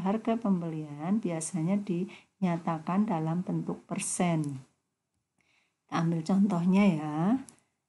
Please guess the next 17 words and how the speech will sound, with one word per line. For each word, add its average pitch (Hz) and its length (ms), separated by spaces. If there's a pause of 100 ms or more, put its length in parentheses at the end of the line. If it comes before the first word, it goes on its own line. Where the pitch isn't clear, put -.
(180)
Ya, 151 160
diketahui 233 640
harga 202 240
pembelian 170 1040 (240)
ya, 165 240 (400)
seratus 190 720
kali 175 320
delapan 170 480
ribu 180 320
rupiah. 196 480 (640)
Berapa 175 320
ya? 180 400 (640)
Ya, 160 240 (160)
delapan 160 480
ratus 165 720 (640)
ribu 165 800
rupiah. 160 800